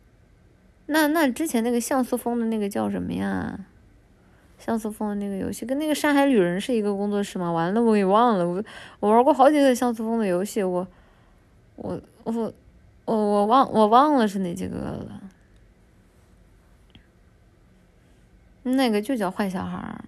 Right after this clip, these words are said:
嗯。so ga, so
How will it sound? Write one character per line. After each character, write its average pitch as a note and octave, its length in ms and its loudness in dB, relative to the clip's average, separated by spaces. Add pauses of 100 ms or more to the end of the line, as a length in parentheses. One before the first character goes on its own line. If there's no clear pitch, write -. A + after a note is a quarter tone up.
嗯。 G#3+ 840 -4 (1600)
so - 320 -8
ga, A3 100 -18
so - 220 -10